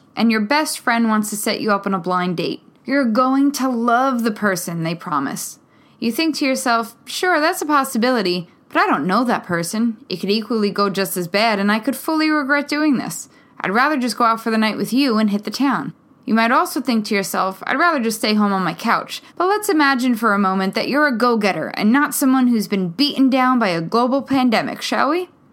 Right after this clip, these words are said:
Now let's look at the scenario a bit more closely. Your instinct is to prefer to go out with your best friend, someone you know so well that you know no matter how the night turns out, even if the food sucks, you'll have a great time. The blind date, on the other hand,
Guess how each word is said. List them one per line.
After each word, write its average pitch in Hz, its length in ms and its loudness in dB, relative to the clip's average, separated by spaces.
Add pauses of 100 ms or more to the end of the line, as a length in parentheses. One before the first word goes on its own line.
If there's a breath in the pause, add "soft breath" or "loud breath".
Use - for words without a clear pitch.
(120)
Now 311 260 4
let's 370 240 -2
look 311 140 0
at 240 80 -2
the 269 80 0
scenario 220 560 2
a 185 60 0
bit 233 180 0
more 208 220 2
closely. 175 580 -6 (240)
Your 214 160 -2
instinct 285 520 0
is 240 60 -6
to 240 120 -4
prefer 247 380 -2
to 302 80 -2
go 294 100 0
out 269 160 2
with 240 100 -4
your 233 120 -2
best 208 260 0
friend, 165 340 -4
someone 247 460 2
you 262 100 4
know 214 200 4
so 233 340 0
well 202 300 2
that 196 260 -4
you 247 220 4
know 254 260 2
no 226 160 2
matter 202 360 2
how 311 420 2
the 277 100 0
night 202 240 0
turns 180 300 -4
out, 156 320 -2 (100)
even 262 280 0
if 240 120 -4
the 233 80 -6
food 220 340 -2
sucks, - 460 -2
you'll 196 120 0
have 175 220 0
a 180 40 -2
great 175 260 -4
time. - 400 -6 (300 soft breath)
The 180 80 -6
blind 202 320 2
date, 359 260 0
on 262 140 2
the 262 100 2
other 254 160 2
hand, 247 400 0